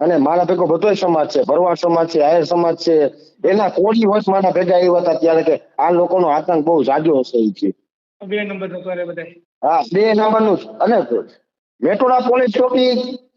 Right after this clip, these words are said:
Speaker 1: એના અંડરમાં જ છે એમ સમજી લ્યો તમે. એને
Speaker 2: હમ.
Speaker 1: ચોખ્ખું જ એમ કીધું કે ત-, તમારા બાપની ટેવ નથી, પોલીસ મારા ખીચામાં છે અને તમે ડી જે બંધ ન કરાવી શકો. આ ક્યારે કહેતા હશે?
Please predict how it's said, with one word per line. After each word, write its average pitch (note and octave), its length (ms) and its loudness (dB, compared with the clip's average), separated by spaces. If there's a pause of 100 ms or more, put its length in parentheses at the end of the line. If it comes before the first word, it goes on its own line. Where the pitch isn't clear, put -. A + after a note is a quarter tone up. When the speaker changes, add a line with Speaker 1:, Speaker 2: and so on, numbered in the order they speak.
Speaker 1:
એના A3+ 300 0
અંડરમાં B3 440 2
જ B3 40 0
છે B3 140 0
એમ A#3+ 80 2
સમજી A3 280 0
લ્યો F3+ 220 2
તમે. A#2+ 340 -2 (140)
એને G3 200 2
Speaker 2:
હમ. G#3+ 60 -2
Speaker 1:
ચોખ્ખું G#3+ 380 0
જ A3 40 0
એમ A3+ 120 0
કીધું G#3+ 300 0
કે A3 100 0
ત-, F#3+ 340 -2
તમારા G#3 240 0
બાપની G#3 320 0
ટેવ G#3 260 2
નથી, A3+ 240 2
પોલીસ F#3+ 380 0
મારા G3 180 2
ખીચામાં G#3 480 0
છે F3+ 200 2
અને D3+ 400 -4
તમે E3+ 160 0
ડી F3+ 140 2
જે F#3 100 0
બંધ F3+ 340 2
ન F#3+ 100 0
કરાવી F3 280 2
શકો. D3 220 0
આ D#3 220 2
ક્યારે G3+ 300 0
કહેતા E3+ 280 0
હશે? A2+ 360 0